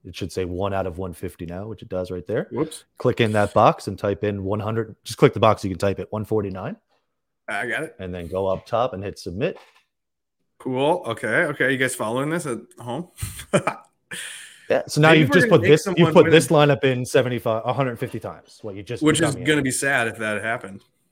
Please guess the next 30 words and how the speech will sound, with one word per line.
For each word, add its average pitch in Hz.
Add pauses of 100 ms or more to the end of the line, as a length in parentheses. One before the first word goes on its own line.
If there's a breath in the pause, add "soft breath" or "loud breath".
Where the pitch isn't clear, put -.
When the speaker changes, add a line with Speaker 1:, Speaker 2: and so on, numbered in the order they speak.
(480)
Speaker 1:
Well, 160
no, 156
you, 185
this 165
is 151
what 156
we're 139
gonna 123
change. 104
So -
now 127
you 143
go 131
into 123
your 113
lineups. 123 (420)
Speaker 2:
Okay, 113
go 113
to 135
lineups. 123 (560)
Speaker 1:
Yep. 190 (280)
And 120
then 110
hit 110 (100)
edit 139
entries. 131 (960)
Speaker 2:
Edit 139
entries? 226 (720)
Speaker 1:
Yep. 262 (1300)
Speaker 2:
Okay. 127